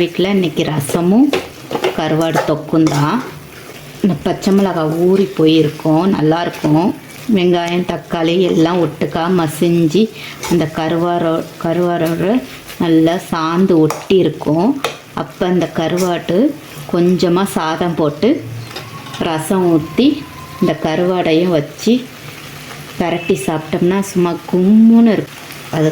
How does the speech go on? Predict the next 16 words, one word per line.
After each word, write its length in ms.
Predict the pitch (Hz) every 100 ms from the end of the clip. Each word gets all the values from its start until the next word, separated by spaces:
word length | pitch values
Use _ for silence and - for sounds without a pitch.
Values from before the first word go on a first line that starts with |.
| 156
சாப்பிட்டவங்களுக்கு 760 | 165 165 - 190 185 175 165 170
தான் 140 | 190 165
அதோட 300 | 151 151 147 -
டேஸ்ட்டு, 480 | 151 156 156 175 160 151
அதோட 320 | 151 160 147 - - -
இது 160 | - - - - - - - - - - 185
நல்லாயிருக்கும். 560 | 165 160 151 - - - - - - - - - - - - - - - - - - - - - - - - - - - - - - - -
இங்க 140 | 190 160
பாருங்க, 260 | 175 170 196 170
நல்லா 420 | 156 160 160 170 - - - - - 156 175
ஒண்ணோட 280 | 175 180 165 160
ஒண்ணு 160 | 180 180 180
ஒட்டாம 420 | - 170 170 180 170
அடியிலலாம் 520 | 160 165 160 165 - 165
பாருங்க. 280 | 156 165 160 - - - - - - - - - - - - - - - 202
ஏன்னா 200 | 185 190